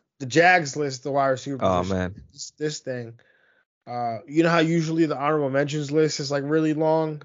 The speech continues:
Speaker 1: That's the, the Jags list for the
Speaker 2: Yeah,
Speaker 1: wide
Speaker 2: man.
Speaker 1: receivers today. Uh, Deontay Johnson, C D Lamb,
Speaker 2: CeeDee
Speaker 1: Hunter
Speaker 2: Lamb.
Speaker 1: Renfrow, T Higgins,
Speaker 2: Renfrow.
Speaker 1: Brandon Ayuk, Amari
Speaker 2: Uh,
Speaker 1: Cooper,
Speaker 2: Michael
Speaker 1: Chase
Speaker 2: Pittman.
Speaker 1: Claypool,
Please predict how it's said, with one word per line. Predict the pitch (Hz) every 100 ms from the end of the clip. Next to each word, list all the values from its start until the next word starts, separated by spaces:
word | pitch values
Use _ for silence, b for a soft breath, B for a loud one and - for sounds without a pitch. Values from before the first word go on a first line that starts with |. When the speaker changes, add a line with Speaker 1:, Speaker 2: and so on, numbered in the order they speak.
| -
Speaker 1:
That's | 135 -
the, | - 120 107 _
the | 117
Jags | 120 131 127 117
list | 123 123 120 - -
for | -
the | -
Speaker 2:
Yeah, | -
Speaker 1:
wide |
Speaker 2:
man. | -
Speaker 1:
receivers | 90 - _ - -
today. | 131 127 127 B B B -
Uh, | 139 131 127
Deontay | 120 131 160 156 151 135
Johnson, | 123 143 139 127 - 113 110 110
C | - 143 143
D | 131 123
Lamb, | 135 139 139 135
Speaker 2:
CeeDee | 120
Speaker 1:
Hunter | 98 95
Speaker 2:
Lamb. | 95 95 95
Speaker 1:
Renfrow, | - - 139 135 135 -
T | 127 120
Higgins, | 131 147 135 143 139
Speaker 2:
Renfrow. | 95 95 127
Speaker 1:
Brandon | 127 _ _
Ayuk, | 127 147 156 151 139 139
Amari | 123 127 113 104
Speaker 2:
Uh, |
Speaker 1:
Cooper, | 101 98 151 - - - - - _ _ _ -
Speaker 2:
Michael | 104 -
Speaker 1:
Chase | -
Speaker 2:
Pittman. | 202 180
Speaker 1:
Claypool, | 165 101 160 156 151 143